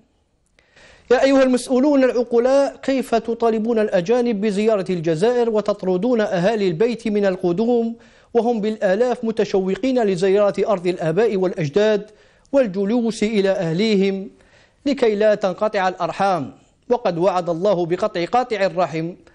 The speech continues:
وكيف يمكنهم فعل ذلك وقد تعاونت شركات الطيران الوصية على العدوان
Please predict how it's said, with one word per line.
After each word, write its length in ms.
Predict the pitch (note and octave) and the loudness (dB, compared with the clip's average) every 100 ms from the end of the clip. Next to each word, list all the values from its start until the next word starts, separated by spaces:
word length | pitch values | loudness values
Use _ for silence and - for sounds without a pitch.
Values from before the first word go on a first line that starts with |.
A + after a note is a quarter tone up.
| _ _ _ _ | _ _ _ _
وكيف 260 | F3 B3+ A3 | -2 2 2
يمكنهم 480 | A3+ A3 C4+ C4+ A#3+ | 2 2 2 2 2
فعل 300 | C4 A#3+ G#3+ | 2 2 4
ذلك 320 | C4 B3 - | 2 2 2
وقد 240 | G#3+ G#3+ | 2 0
تعاونت 440 | G#3+ G3+ A#3 A3+ - | -2 -2 0 -2 0
شركات 400 | A3 G#3+ B3+ A3+ | 0 0 0 -2
الطيران 520 | G#3 G#3+ G3 A3 A#3 | -2 0 0 0 0
الوصية 600 | G#3 F3+ F3 A#3+ A3+ A3+ | 0 -2 -2 -2 0 0
على 220 | G3 G3 | 0 0
العدوان 760 | F3+ E3+ D3+ F#3 A#3+ A3+ G#3+ | -2 -2 0 2 2 2 -2